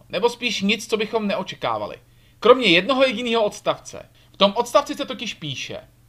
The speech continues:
„Konec konců, klimatická krize není jen o životním prostředí.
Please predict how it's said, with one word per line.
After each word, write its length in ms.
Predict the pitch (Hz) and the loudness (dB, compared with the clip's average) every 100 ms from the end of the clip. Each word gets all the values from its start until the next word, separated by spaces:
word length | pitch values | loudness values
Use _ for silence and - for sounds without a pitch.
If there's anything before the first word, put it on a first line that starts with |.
| _ - | _ -2
„Konec 280 | 294 339 | 0 0
konců, 420 | - 254 202 247 247 | 2 0 2 -4 -4
klimatická 600 | 226 254 294 302 240 143 | -6 -4 -4 -2 0 0
krize 360 | 180 175 190 | -4 -4 -4
není 280 | 175 180 220 | -4 -4 -4
jen 160 | 220 214 | -4 -4
o 60 | 151 | -6
životním 380 | 147 151 143 | -4 -4 -4
prostředí. 500 | 147 165 - 214 123 | -4 -4 -2 -4 -4